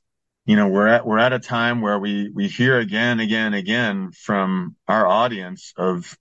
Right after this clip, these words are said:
of business owners and business leaders that their biggest challenge is finding the people that they need to run and grow their business. So, I mean,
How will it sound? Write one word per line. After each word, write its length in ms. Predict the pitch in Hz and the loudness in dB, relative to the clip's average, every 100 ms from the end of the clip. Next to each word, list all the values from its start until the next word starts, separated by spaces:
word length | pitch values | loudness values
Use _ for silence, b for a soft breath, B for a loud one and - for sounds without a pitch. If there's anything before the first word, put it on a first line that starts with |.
| _ | _
of 160 | 82 80 | -4 2
business 400 | 110 113 104 - | 2 4 2 2
owners 360 | 101 101 98 90 | 2 4 2 0
and 100 | 80 | 2
business 420 | 104 101 180 175 | 2 2 0 0
leaders 440 | 214 220 92 - | 0 0 -2 -4
that 280 | 160 85 85 - _ _ _ _ _ _ | -2 0 -2 -6 _ _ _ _ _ _
their 220 | 78 101 | -6 -4
biggest 420 | 98 113 107 98 - | -2 -4 -4 -6 -6
challenge 840 | 110 123 120 92 90 85 - - | -2 0 0 -2 -6 -8 -12 -6
is 640 | 95 95 92 87 82 - - - | 0 2 2 0 -2 -8 -10 -2
finding 500 | 104 107 113 117 113 | 0 2 2 2 0
the 80 | 110 | 0
people 460 | 110 101 107 98 | 0 2 2 2
that 140 | 92 78 | 0 0
they 220 | 95 104 | 0 0
need 460 | 98 95 95 95 - _ _ _ _ _ | 0 0 -2 -4 -10 _ _ _ _ _
to 420 | - 101 90 87 85 | -6 -2 0 0 0
run 460 | 98 101 104 104 | 0 0 2 0
and 260 | - 87 82 | -2 -6 -4
grow 260 | 98 101 | -2 -2
their 140 | 98 90 | -4 -4
business. 500 | 104 120 107 78 - | -4 -6 -6 -10 -10
So, 300 | - 95 90 | -8 -4 -2
I 160 | 87 | -4
mean, 400 | 90 90 90 85 | -4 -4 -4 -6